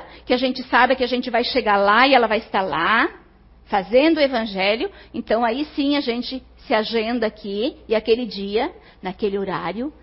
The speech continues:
é lá na casa dela. E eles vêm. Eles vêm, tá?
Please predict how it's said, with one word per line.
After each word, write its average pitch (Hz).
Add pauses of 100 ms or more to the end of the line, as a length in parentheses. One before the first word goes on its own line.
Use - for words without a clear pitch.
(180)
é 214
lá 262
na 294
casa 262
dela. 160 (1700)
E 262
eles 311
vêm. 180 (1000)
Eles 196
vêm, 220 (360)
tá? 165